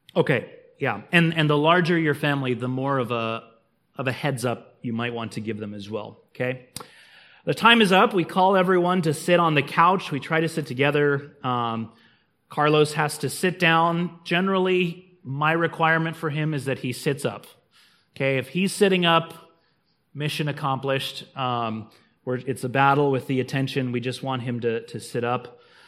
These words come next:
Um, he says sometimes, don't be discouraged, he'll say,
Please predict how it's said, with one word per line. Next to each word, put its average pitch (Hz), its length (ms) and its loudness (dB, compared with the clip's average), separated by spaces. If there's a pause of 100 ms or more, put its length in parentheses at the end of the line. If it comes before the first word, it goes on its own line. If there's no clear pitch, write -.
(240)
Um, 113 540 -2
he 190 220 0
says 180 360 0
sometimes, 202 960 -2
don't 139 180 -6
be 156 100 -2
discouraged, 147 520 -6
he'll 139 120 -6
say, 127 360 -2